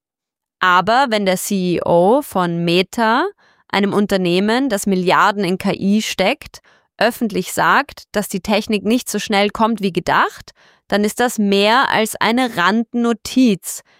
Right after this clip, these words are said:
Es ist ein Stimmungsbarometer für die gesamte Branche. Was bedeutet das konkret? Zuckerberg sagt nicht, dass Agenten nicht funktionieren.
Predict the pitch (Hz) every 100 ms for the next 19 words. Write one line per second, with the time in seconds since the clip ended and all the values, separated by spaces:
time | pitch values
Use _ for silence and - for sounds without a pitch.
0 | _ 208 202 208 190 202 - 254 262 247
1 | - - 175 170 170 165 165 170 170 180
2 | _ _ - 208 208 214 - 196 208 226
3 | - - 170 170 170 - - 185 _ _
4 | - 202 - 196 196 220 226 - - 226
5 | 202 - 175 - - - _ _ _ _
6 | _ _ - 233 233 247 247 240 - 208
7 | - 240 233 220 208 - - - 190 196
8 | 214 220 208 208 - 208 - 214 202 185
9 | 180 185